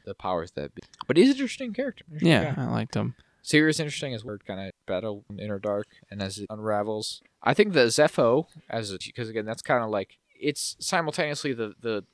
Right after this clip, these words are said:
Speaker 1: through line of the whole series, or the whole game, right? The whole story, but also its, its background, right?
Speaker 2: Yeah, it's
Speaker 1: It's
Speaker 2: supplementary.
Speaker 1: Cal is very much focused on the events of the present day, um, and he's doing those while following.
Speaker 2: Cordova's rambling about some ancient people who died out.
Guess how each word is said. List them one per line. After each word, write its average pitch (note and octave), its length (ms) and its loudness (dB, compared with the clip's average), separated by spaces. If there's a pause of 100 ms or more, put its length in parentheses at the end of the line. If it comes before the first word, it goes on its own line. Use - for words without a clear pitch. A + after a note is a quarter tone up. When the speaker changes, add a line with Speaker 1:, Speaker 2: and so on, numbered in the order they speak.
(140)
Speaker 1:
through D3 240 -4
line A#2+ 200 0
of G2+ 100 -6
the G#2+ 80 -2
whole A2+ 220 -2
series, B2 460 -4
or C3+ 100 4
the A#2 80 2
whole B2+ 120 0
game, A#2+ 340 -2
right? A#2 280 -6
The A2 100 -10
whole A2+ 200 -8
story, A#2+ 560 -4
but A2+ 120 -4
also G#2+ 560 0 (220)
its, - 280 -6
its - 120 -20
background, B2 520 -6
right? G2 240 -6 (300)
Speaker 2:
Yeah, E3 160 10
it's B2+ 200 4
Speaker 1:
It's A#2 80 6
Speaker 2:
supplementary. A#2+ 720 6 (280)
Speaker 1:
Cal C3+ 440 2
is A2 200 -6
very C3 240 2
much A#2 200 -4
focused A#2 380 -4
on G#2+ 120 -6
the G#2 140 -8
events G#2 300 -8
of A2 40 -10
the G#2 60 -8
present G#2+ 420 0
day, G2 520 -2 (260)
um, F#2+ 380 -6 (100)
and F#2 220 -10
he's G2+ 100 -14 (100)
doing B2 280 -2
those G2 260 -6
while F#2+ 420 0 (200)
following. G#2 500 0 (240)
Speaker 2:
Cordova's C#3 360 10
rambling A#2+ 440 6
about A2+ 220 8
some A#2 180 4
ancient A2 300 2
people A#2+ 280 6
who A#2 80 4
died G#2+ 280 6
out. F#2 240 2